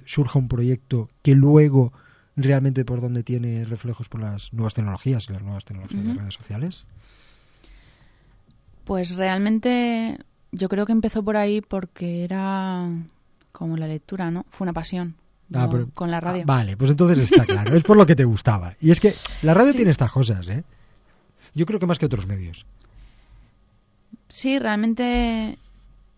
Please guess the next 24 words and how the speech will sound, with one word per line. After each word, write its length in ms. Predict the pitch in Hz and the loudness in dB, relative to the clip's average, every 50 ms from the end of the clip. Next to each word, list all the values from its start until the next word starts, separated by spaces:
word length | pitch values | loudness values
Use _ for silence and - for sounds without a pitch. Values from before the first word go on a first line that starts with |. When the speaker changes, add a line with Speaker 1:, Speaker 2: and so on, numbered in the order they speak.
| _ _ _ _ _ - | _ _ _ _ _ -18
Speaker 2:
yo 260 | - 185 190 233 233 | -14 -8 -6 -4 -2
en 80 | 226 | -2
aquel 180 | 233 233 233 226 | -2 -2 -2 -2
momento 300 | 226 226 226 220 214 226 | -2 0 -2 -2 -2 -2
quería 1000 | - 208 208 220 220 220 214 208 214 202 202 202 196 196 196 196 196 196 190 196 | -4 -2 -2 -2 -2 -2 -2 -2 -2 -2 -4 -4 -4 -6 -6 -6 -8 -8 -8 -8
hacer 300 | 196 - - 220 214 196 196 - - - - - - - | -10 -8 -8 -8 -8 -8 -10 -12 -14 -16 -16 -18 -16 -12
periodismo 520 | - 196 190 202 226 226 240 247 240 233 | -10 -8 -6 -6 -4 -4 -2 -2 -2 -2
y 680 | 214 185 165 160 156 151 151 147 147 156 156 160 - - - | -4 -4 -6 -6 -8 -10 -10 -12 -12 -12 -12 -14 -14 -16 -12
lo 120 | - 175 175 | -8 -6 -6
vi 100 | 190 202 | -4 -4
una 180 | 202 190 185 - | -4 -4 -6 -4
forma 400 | - 208 196 202 196 190 190 185 | -4 -2 -2 0 0 -2 -2 -2
de, 380 | 180 175 170 170 165 - - - | -2 -2 -4 -4 -4 -6 -6 -4
de 100 | 180 175 | -2 -2
ver 120 | 180 185 | -2 -2
si 160 | - - 220 | -4 -4 -4
realmente 640 | 202 196 190 180 180 180 185 185 180 170 185 180 170 | -4 -2 -2 -2 -2 -2 -4 -4 -6 -6 -8 -8 -6
era 140 | 175 175 170 | -6 -8 -8
aquello 280 | 170 - 175 170 170 170 | -8 -8 -8 -8 -8 -6
que, 100 | - 165 170 165 _ - - 175 | -8 -8 -10 -12 _ -12 -12 -10
que 140 | - 170 170 | -8 -6 -6
yo 100 | 160 165 | -6 -4
quería 200 | - 170 160 160 | -4 -4 -6 -6
hacer. 300 | 160 - - 170 156 | -8 -10 -8 -8 -8